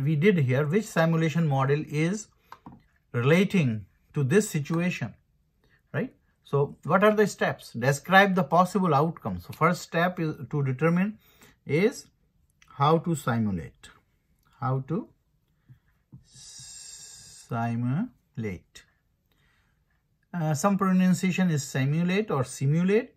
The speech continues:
is the same thing. So simulation or, right?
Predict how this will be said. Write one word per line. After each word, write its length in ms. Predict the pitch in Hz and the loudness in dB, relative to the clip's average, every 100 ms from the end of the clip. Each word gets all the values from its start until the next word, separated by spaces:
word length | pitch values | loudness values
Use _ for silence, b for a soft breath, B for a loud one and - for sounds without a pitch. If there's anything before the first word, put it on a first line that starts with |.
| - | -8
is 180 | 127 120 | -6 -4
the 160 | 117 | -4
same 340 | 110 - 147 143 | -4 -2 -2 0
thing. 280 | 151 240 330 _ _ _ _ _ _ _ _ _ _ - | -2 -4 -8 _ _ _ _ _ _ _ _ _ _ -6
So 180 | 120 117 | -4 -4
simulation 840 | - 139 139 131 143 139 214 240 | -4 -2 2 4 2 2 -2 -2
or, 300 | 233 117 120 - - _ _ _ _ _ _ _ _ _ _ _ - | -2 -4 -4 -6 -20 _ _ _ _ _ _ _ _ _ _ _ -8
right? 200 | 185 | -8